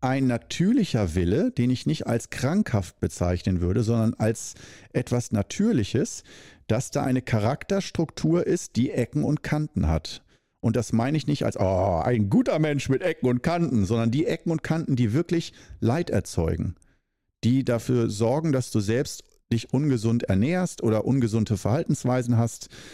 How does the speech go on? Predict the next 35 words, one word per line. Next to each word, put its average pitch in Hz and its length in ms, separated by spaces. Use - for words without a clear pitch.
dass 110 240
du, 113 380
ähm, 104 440
Verhaltensweisen 107 760
hast, 113 220
sozial, 113 720
ähm, 104 400
das 107 160
ist 104 120
bei 101 140
mir 110 160
zum - 140
Beispiel 95 300
Klugscheißerei, 104 920
sich 95 240
in 98 60
den 87 40
Vordergrund 104 640
drängen 104 500
in 104 160
einem 98 240
Gespräch 95 580
mit - 320
vier 120 280
bis 101 160
sechs 98 240
Leuten 110 540
oder 101 320
so. 98 380
Ähm, 107 200
da 107 120
bin 120 160
ich 135 120
so 139 180
ungeduldig, 127 1000